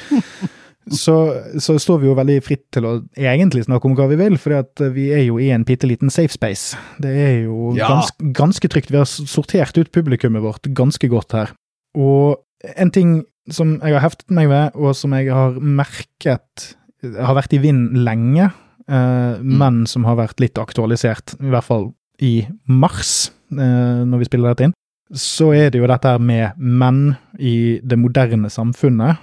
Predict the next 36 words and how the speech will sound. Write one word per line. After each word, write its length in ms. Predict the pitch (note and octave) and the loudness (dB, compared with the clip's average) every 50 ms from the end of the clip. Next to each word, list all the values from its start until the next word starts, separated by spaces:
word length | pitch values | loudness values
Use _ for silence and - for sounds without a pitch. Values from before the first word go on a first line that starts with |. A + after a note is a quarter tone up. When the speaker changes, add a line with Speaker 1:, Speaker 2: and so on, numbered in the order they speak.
| - - | -6 -8
Speaker 2:
eh, 220 | - A#2+ A2+ A2+ - C3+ C3+ | -6 -4 -4 -2 0 0 -2
utfordringene 720 | C3 - - - A2+ A2 A#2 A2+ A2+ A2+ A2+ A2+ A2+ A2+ | -2 0 -2 -2 -2 0 0 -2 0 0 0 0 0 0
våre, 400 | A2+ A#2 A2+ A2 A2 A#2+ D3 E3 - _ _ _ _ - D3 | 0 0 0 0 0 -2 -2 -2 -4 _ _ _ _ -12 -8
eh, 480 | B2+ A#2 A2+ A2 G#2+ A2+ A2+ A2 A2+ D2 F2+ | -6 -6 -6 -6 -8 -10 -10 -12 -12 -10 -8
og 400 | B2 A#2+ A#2 A#2 A#2 A#2 A#2+ A#2 | -4 -4 -2 0 0 0 0 0
Speaker 1:
Mhm. 140 | C3 C#3 - - - - _ _ _ _ - | -2 -4 -6 -10 -20 -20 _ _ _ _ -18
Speaker 2:
spesielt 420 | - - - C#3+ D3+ D#3 C#3 B2+ - D3 | -6 -4 -2 0 2 2 2 2 0 0
utfordringene 1000 | C#3+ - - C#3 B2 A2+ A#2 A#2 A#2 A#2 A#2 A2+ A2+ A2+ A2+ A2+ G#2+ A2+ A#2 - - | -2 0 0 0 0 0 0 0 0 0 0 0 -2 -2 -2 -4 -6 -8 -6 -2 2
unge 320 | D#3+ D3+ D#3+ G3 G#3+ G3 | 2 4 4 4 4 4
menn 240 | D#3 A#2+ A2 - A#2+ - _ | 2 0 -2 -6 -8 -10 _
står 260 | - - - C3+ A#2+ A#2+ | -6 -2 0 0 2 2
over, 500 | A#2+ A#2 A2+ - G#2 B2+ A#2+ A#2+ B2+ - - | 0 0 -2 -4 -4 -6 -6 -6 -8 -10 -4
overfor, 480 | E3 C#3+ B2 A#2+ A2+ A2 - B2+ A#2 G#2+ - - - - - C#3+ | 0 0 0 0 0 -2 -2 -2 -2 -4 -6 -14 -20 -16 -8 -4
eh, 320 | C3 B2 A#2 A2+ A2+ A2+ | -4 -2 -2 -2 -4 -6
som 220 | A2+ - D3+ C#3+ B2+ | -4 0 2 2 4
vi 240 | B2+ B2+ A#2+ A#2+ A2+ A2+ | 4 2 2 0 -2 -4
snakket 320 | - - C3+ B2+ - - A#2 | -4 -2 -2 0 0 0 0
Speaker 1:
Ja. 160 | A#2 A#2+ A#2 | 2 2 0
Speaker 2:
mye 240 | G#2 F#2 - - C3 | 0 -2 -2 -2 0
om 140 | A#2 A2+ A2+ | 0 0 0
i 60 | A2+ | 0
den 320 | A2+ A2+ A2+ A2 A2+ A2 A2 | 0 0 -2 -2 -2 -2 -4
russebuss-episoden 1400 | A#2 A2 - - A#2+ A2+ A2 - - - - - - - G2+ G2 G2 G2 F#2+ G#2 - A#2 G#2+ A#2 A2 G#2 G2+ | -4 -4 -4 -4 -4 -4 -6 -6 -8 -10 -12 -12 -10 -10 -8 -8 -8 -8 -8 -8 -6 -6 -4 -4 -4 -4 -6
vår. 140 | G#2 A2 - - _ _ _ - | -6 -8 -8 -12 _ _ _ -2
Speaker 1:
Ja, 180 | B2+ D#3+ G#3 A#3+ - _ _ _ _ _ | 0 0 0 0 -4 _ _ _ _ _
absolutt. 380 | D3+ D3 - - F#3 G3 G3+ - | -8 -6 -4 -2 -2 -2 0 0
Det 80 | F3 D#3 | 0 2
var 120 | D#3 D3+ | 2 4
jo 100 | D3+ D3+ D3+ | 4 4 4
en, 120 | D3+ D3+ | 4 4
eh, 140 | D3 D3 D3+ | 4 2 2
gutta-ass-vibe 1300 | C#3 D3+ C#3+ - - C#3+ C#3 C#3 - C3+ C3+ C#3 C#3 - - - C3+ B2+ B2+ B2+ C3+ C#3+ D#3+ E3+ D3 | 2 0 0 0 0 0 0 0 -2 -2 -2 -2 -2 -2 -2 -2 -2 0 0 0 -2 -2 -2 -2 -2
på 140 | - D#3 D3 | -2 0 0
den, 220 | C3+ B2+ B2+ C3 C3 | 0 0 0 0 0
eh, 140 | C3 B2+ | 0 -2
puben 460 | B2 - - C#3 A#2+ G2 B2 B2+ B2+ | -4 -2 -2 -2 -2 0 0 -2 -2